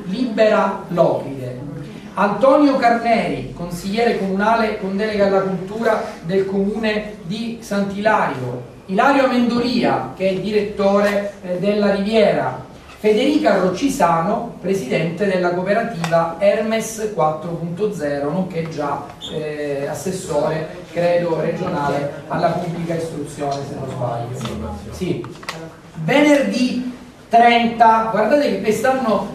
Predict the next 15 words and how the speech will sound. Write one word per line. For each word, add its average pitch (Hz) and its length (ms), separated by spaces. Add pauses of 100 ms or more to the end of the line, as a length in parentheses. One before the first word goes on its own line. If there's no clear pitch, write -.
è 214 160
un 226 80
programma, 233 800 (200)
io 269 300
non 247 120
ho 247 60
dormito 247 420
per 240 180
due 240 140
settimane, 180 720
cercando 269 560
di 226 60
ricordarmi 247 760
chi 240 140
incontravo 269 880